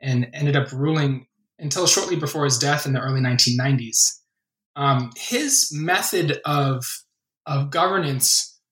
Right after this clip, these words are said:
you know, isn't exactly what you would expect from someone who had trained as a medical doctor. You would think that he would prioritize, uh, hospital care, medical care, um, because of his training. But he actually ended up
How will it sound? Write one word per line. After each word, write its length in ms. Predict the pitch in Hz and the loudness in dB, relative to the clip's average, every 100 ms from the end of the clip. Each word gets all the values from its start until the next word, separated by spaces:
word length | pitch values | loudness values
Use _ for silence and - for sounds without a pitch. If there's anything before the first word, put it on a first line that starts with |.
| _ _ _ _ | _ _ _ _
you 160 | 156 139 | -8 -4
know, 120 | 120 | -4
isn't 400 | 180 190 220 - | -2 0 0 -2
exactly 560 | 139 139 170 180 175 147 | -2 0 0 0 0 0
what 200 | 156 156 | -2 0
you 80 | 147 | -2
would 120 | 127 | 0
expect 600 | - - - 175 - - | 2 2 2 -2 -2 -2
from 260 | - 143 | -2 0
someone 420 | 139 - 147 143 135 | 2 4 2 0 0
who 280 | - 139 | 0 -2
had 180 | 127 131 | 0 0
trained 340 | - 151 160 147 | 0 2 0 2
as 100 | 135 | 2
a 80 | |
medical 320 | 135 143 - 117 | 2 0 -2 -2
doctor. 580 | 120 120 - 113 117 - _ _ _ _ - | -2 -2 -4 -8 -8 -16 _ _ _ _ -8
You 160 | 147 | -2
would 140 | 156 - | 2 2
think 300 | 185 196 - | 0 -2 0
that 200 | 139 - | -2 0
he 100 | 143 | 0
would 220 | 139 135 | 0 -2
prioritize, 880 | 151 139 139 135 143 135 - - - 135 | -2 0 0 0 -2 4 4 4 -2 -8
uh, 280 | 127 131 | -6 -8
hospital 440 | - 196 - 170 139 | -4 0 0 0 -4
care, 460 | - 127 127 120 123 | -2 0 2 0 -2
medical 340 | 135 190 196 | -2 0 -2
care, 380 | 143 131 120 123 - - _ _ - | -4 -2 -2 -4 -12 -20 _ _ -4
um, 300 | 135 127 123 | 0 0 0
because 360 | 139 - 170 165 | -4 -2 0 0
of 80 | |
his 180 | 143 131 | 2 2
training. 520 | - 131 123 117 120 - _ _ _ _ _ - - | 2 -2 -4 -8 -10 -14 _ _ _ _ _ -20 -6
But 120 | 156 | -2
he 120 | 180 | 0
actually 380 | 202 226 - 196 | 0 0 2 0
ended 180 | 196 185 | 0 0
up 220 | 180 - | 0 -2